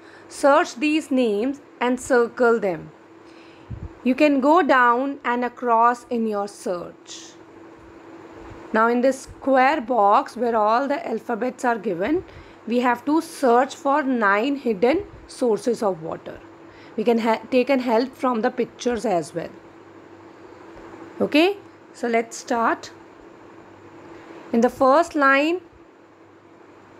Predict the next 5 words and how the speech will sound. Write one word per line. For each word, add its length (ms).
P 440
O 400
N 380
D, 340
pond. 420